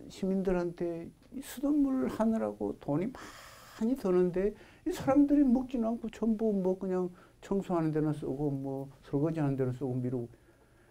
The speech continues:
이 수돗물 먹게 만들어야 되겠는데 어떻게 할까? 그래서 수돗물에다가 일부러 농약을 막 뿌려가지고 그래가지고 한번 끓여봤습니다. 끓여보니까 깜짝 놀랐어요.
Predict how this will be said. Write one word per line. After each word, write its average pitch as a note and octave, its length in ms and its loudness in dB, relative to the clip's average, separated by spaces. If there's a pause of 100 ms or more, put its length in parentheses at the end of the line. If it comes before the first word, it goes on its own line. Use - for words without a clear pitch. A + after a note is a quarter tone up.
이 E4+ 80 4
수돗물 F4 500 2
먹게 C#4 320 6
만들어야 G3 420 4
되겠는데 D3 380 2
어떻게 G#2 380 -4
할까? - 280 -16 (840)
그래서 G#3+ 320 6 (240)
수돗물에다가 G3 880 8 (300)
일부러 A#3+ 720 8 (260)
농약을 E3+ 720 6
막 C#3 340 -2
뿌려가지고 C#3 840 0 (400)
그래가지고 F3+ 480 -2
한번 C3 300 -6
끓여봤습니다. - 600 -4 (1600)
끓여보니까 C#3+ 800 4 (1040)
깜짝 F4 420 -6
놀랐어요. E2+ 440 -4